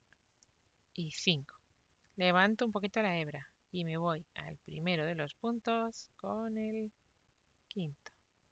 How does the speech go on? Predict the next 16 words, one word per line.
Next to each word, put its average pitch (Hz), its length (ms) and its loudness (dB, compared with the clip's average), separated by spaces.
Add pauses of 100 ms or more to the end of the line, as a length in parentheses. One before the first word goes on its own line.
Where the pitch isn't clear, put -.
(120)
La 170 200 -6
hebra 247 340 -2
la 156 160 -8
paso, 226 600 -4
aprieto 175 460 -6
un 160 100 -6
poquito 269 680 0 (640)
y 180 240 0
me 165 120 -2
voy 175 180 2
al 151 100 -2
siguiente 226 540 -4
y 202 60 -2
tejo - 380 -4
la - 180 -2
V. - 180 -8